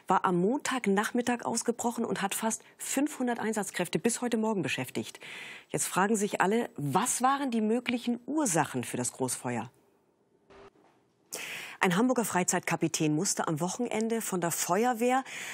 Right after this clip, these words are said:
aus einer ungünstigen Lage befreit werden. Der zweiundsiebzigjährige war nämlich in die Motorraumluke seines Sportbootes gestürzt und kam von da alleine nicht mehr raus. Apropos gute Geschichte, als Monika Heuer und ihre Tochter in ihren Garten schauen,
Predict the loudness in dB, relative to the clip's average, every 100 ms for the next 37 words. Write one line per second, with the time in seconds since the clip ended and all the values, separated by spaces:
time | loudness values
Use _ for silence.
0 | 2 2 4 4 4 4 4 4 2 2
1 | 4 2 0 -2 -2 -2 -2 -2 -2 -4
2 | -6 -10 -10 0 4 6 6 6 6 4
3 | 2 2 2 2 4 4 4 2 0 0
4 | 2 4 2 2 0 -2 -2 0 0 0
5 | 0 -2 0 -2 0 0 0 -2 -2 -2
6 | -2 -2 2 2 0 -2 -2 -2 0 0
7 | 2 -2 -4 -14 -14 -10 -6 -2 0 -2
8 | -2 -2 0 -2 -6 -2 0 0 -2 -4
9 | -4 -6 -6 -6 -6 -10 _ _ _ _
10 | _ _ -16 -14 -12 -12 -12 -14 -18 -20
11 | _ _ -8 -6 -2 -2 0 0 -2 -2
12 | -2 -4 -2 -2 0 0 0 0 -4 -2
13 | 0 0 -2 -2 -2 -4 -4 -4 -2 -2
14 | -2 -2 -2 -2 2 4 2